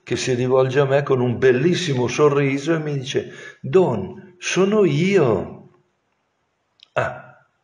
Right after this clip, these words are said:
sei libera?" "Sì, sono libera." E le prime volte quasi ci stavo cadendo.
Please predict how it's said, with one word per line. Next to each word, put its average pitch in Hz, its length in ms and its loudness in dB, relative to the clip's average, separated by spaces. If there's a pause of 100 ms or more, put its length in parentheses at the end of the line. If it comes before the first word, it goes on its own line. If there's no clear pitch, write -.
(160)
sei 143 260 2
libera?" 110 500 -4 (260)
"Sì, 180 400 -4
sono 147 340 2
libera." 135 880 0 (800)
E - 240 -12
le 95 140 -10
prime 104 300 -8
volte 139 340 -2
quasi 110 340 0
ci - 140 -12
stavo - 320 -10
cadendo. 90 800 -12